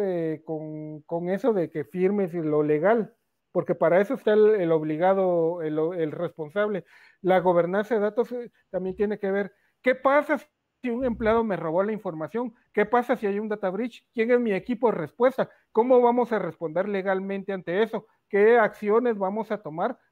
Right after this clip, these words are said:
para que ya no vuelva a pasar? Porque a todo, a todo mundo nos puede pasar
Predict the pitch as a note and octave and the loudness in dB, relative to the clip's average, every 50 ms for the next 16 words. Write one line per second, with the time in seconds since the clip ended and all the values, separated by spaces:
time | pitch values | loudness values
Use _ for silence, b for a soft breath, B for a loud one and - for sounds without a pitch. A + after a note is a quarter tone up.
0 | _ - F3+ F3 F3 F3 F3 - D#3+ D#3 E3+ F3 F3+ F3 E3+ F3 F3 F3 F3 E3+ | _ 0 2 2 2 2 -2 -4 -4 -2 -2 -2 -2 -2 -2 -2 -2 -2 -2 -4
1 | E3+ F#3 E3+ - A#3 B3+ B3+ b b b b b - G#3+ G#3 G3+ A3+ A3 G#3 - | -4 -4 -6 -4 -4 -4 -4 b b b b b -2 -2 -2 2 0 0 2 4
2 | B3 B3 C4+ C#4+ C#4+ C#4+ D4+ D4+ A3+ - - B3+ C4 C4 B3+ B3+ C4+ C4+ C4+ C4 | 2 4 6 6 6 6 6 4 0 2 2 2 4 2 0 -2 -4 -4 -4 -4
3 | B3+ A#3+ A3 G3 _ - A#3+ A#3+ B3+ B3+ - - A3+ G#3 - B3+ C4+ D4+ D4 A#3+ | -4 -6 -8 -10 _ -6 -6 -4 -4 -4 -6 -6 -12 -10 -8 -8 -8 -8 -8 -10